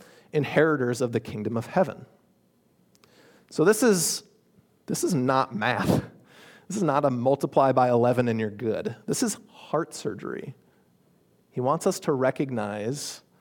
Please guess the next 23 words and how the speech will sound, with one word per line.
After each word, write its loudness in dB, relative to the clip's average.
that -2
we 2
all 2
need -6
to -2
reconsider -4
the -8
way 0
that -6
we -6
go -4
about -8
forgiving, -4
or -2
the -2
lack -2
thereof. -4
At 4
this 4
point, 2
I'd 0
say 2
we're 0